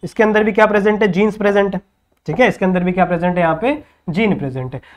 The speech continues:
अब इस जीन पे भी सेम लोकस पे, जो लोकस यहाँ प्रेजेंट था ना, उसी लोकस,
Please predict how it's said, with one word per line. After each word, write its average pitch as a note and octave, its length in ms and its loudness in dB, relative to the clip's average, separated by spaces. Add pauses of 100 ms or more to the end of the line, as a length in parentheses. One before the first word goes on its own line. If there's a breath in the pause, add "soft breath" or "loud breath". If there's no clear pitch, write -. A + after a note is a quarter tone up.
अब G#3 240 4
इस A3+ 140 -6 (160)
जीन C#4 200 0
पे A#3+ 120 4
भी A3+ 140 0
सेम C#4+ 280 4
लोकस F#3 240 4
पे, D#3 120 -2
जो G3 160 6
लोकस A3 280 4
यहाँ G#3 140 8
प्रेजेंट E3 340 2
था G3+ 60 4
ना, B3 140 4 (240 soft breath)
उसी G3 200 2
लोकस, B3+ 400 4